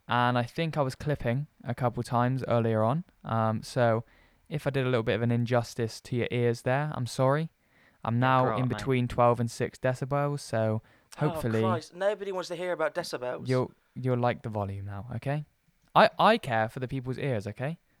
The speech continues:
Speaker 1: I'm,
Speaker 3: I
Speaker 1: I'm
Speaker 3: understand
Speaker 1: not,
Speaker 3: that.
Speaker 1: I don't wanna
Speaker 3: I care
Speaker 1: peep.
Speaker 3: for the people's ears. Don't, don't make me seem like I don't care about people's ears.
Speaker 1: I don't wanna get into those positive decibels, you know? I don't wanna give people
Speaker 3: <laughs>
Speaker 1: ear problems.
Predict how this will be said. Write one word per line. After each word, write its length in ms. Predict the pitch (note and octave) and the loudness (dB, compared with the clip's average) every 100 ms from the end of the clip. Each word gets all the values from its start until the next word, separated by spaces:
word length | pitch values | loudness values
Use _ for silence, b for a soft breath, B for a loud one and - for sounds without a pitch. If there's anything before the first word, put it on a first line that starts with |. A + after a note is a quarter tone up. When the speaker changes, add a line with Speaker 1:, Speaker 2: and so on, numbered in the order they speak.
| - | -4
Speaker 1:
I'm, 160 | D3+ | 2
Speaker 3:
I 60 | F3+ | 4
Speaker 1:
I'm 20 | A#3 | 4
Speaker 3:
understand 120 | E3 | 4
Speaker 1:
not, 180 | F#3 D4 | 4 6
Speaker 3:
that. 80 | D3 | 6
Speaker 1:
I 40 | F3 | 6
don't 100 | F#3 | 8
wanna 120 | C#4+ | 8
Speaker 3:
I 40 | |
care 140 | D4 G#3 | 8 4
Speaker 1:
peep. 60 | |
Speaker 3:
for 60 | D#3 | 4
the 60 | C3 | -4
people's 340 | C3 A#2+ B2 | -8 -8 -8
ears. 360 | B2 A#2+ A#2+ - _ _ _ | -8 -8 -12 -20 _ _ _
Don't, 400 | G3+ A#3+ C4 - | 0 0 -2 -6
don't 180 | A3+ B3+ | -2 -2
make 100 | B3 | -4
me 80 | A3+ | -10
seem 180 | A3 A3 | -8 -4
like 140 | G#3 | -2
I 60 | G#3+ | 0
don't 120 | G#3 | 0
care 120 | G3 | 2
about 160 | G3+ F#3+ | 2 2
people's 320 | G3 F#3 F3+ | -2 -6 -4
ears. 440 | F3+ B2 C3+ - - _ _ _ _ _ _ _ _ _ _ _ _ _ _ _ _ _ _ _ _ _ - | -2 -2 -6 -12 -20 _ _ _ _ _ _ _ _ _ _ _ _ _ _ _ _ _ _ _ _ _ -16
Speaker 1:
I 80 | C3 | -10
don't 120 | D#3+ | -8
wanna 160 | E3+ D#3 | -6 -4
get 120 | D3 | -4
into 140 | C#3 D3 | -2 0
those 200 | C3+ B2 | -2 0
positive 560 | - C#3+ B2 C3 B2 | 0 0 0 -6 -6
decibels, 580 | C3 C3 G#2+ G#2 G#2 - | -6 -6 -8 -10 -10 -10
you 60 | G#2 | -8
know? 140 | C3 | -8
I 60 | D3 | -8
don't 160 | C#3 C3 | -10 -6
wanna 140 | B2 | -6
give 180 | B2 A#2 | -6 -8
people 300 | B2 A2 G#2+ - | -8 -8 -8 -12
Speaker 3:
<laughs> 120 | - - | -16 -6
Speaker 1:
ear 180 | A2+ | -4
problems. 420 | A2 G#2+ G2+ G#2 | -2 -6 -6 -8